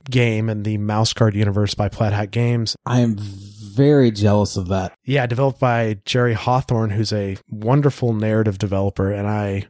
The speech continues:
Speaker 1: want to learn everything I can from him, just, like, how you develop a narrative like this. It's just so interesting, but I'm excited to start that.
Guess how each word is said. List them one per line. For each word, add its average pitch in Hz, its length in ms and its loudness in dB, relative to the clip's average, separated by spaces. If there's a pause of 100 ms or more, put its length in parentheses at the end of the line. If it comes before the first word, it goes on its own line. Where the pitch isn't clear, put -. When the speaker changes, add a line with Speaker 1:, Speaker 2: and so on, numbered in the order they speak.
Speaker 1:
want 113 180 2
to - 100 -4
learn 107 360 2
everything 107 360 0
I 95 100 -2
can 104 480 2
from 101 200 0
him, 98 300 2
just, 101 240 -2
like, 98 180 -2 (300)
how - 180 0
you 180 160 2 (140)
develop 120 340 0
a 110 60 0
narrative 104 400 0
like 92 180 -6
this. 92 200 -4
It's - 120 -4
just - 220 2
so 113 200 2
interesting, 104 520 -4
but 107 200 -2
I'm 143 140 0
excited 143 480 0
to - 60 0
start 139 320 0
that. 95 320 -6